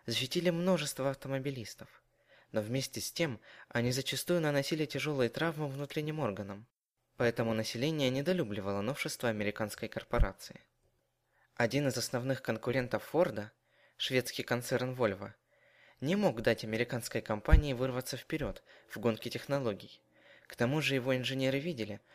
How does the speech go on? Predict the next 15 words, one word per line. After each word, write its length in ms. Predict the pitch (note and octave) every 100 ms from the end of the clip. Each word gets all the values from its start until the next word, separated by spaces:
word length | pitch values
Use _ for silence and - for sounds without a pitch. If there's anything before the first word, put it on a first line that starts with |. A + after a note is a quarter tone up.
| - -
что 220 | - B2+
двухточечные 680 | C3+ - D3 - - A#2 G#2
ремни 320 | G#2+ B2+ F3
далеки 380 | C3 B2 - D3
от 160 | C#3
идеала, 480 | C#3 D#3+ B2+ G2+ A2 _ _ _ - _
и 80 | B2
работы 360 | A2+ D3+ B2+
в 60 | A2+
этой 240 | - A#2+
области 460 | F3 B2 - - - - -
ещё 240 | A#2 - D#3+
не 80 | D3+
початый 420 | B2+ - B2 B2
край. 400 | - - -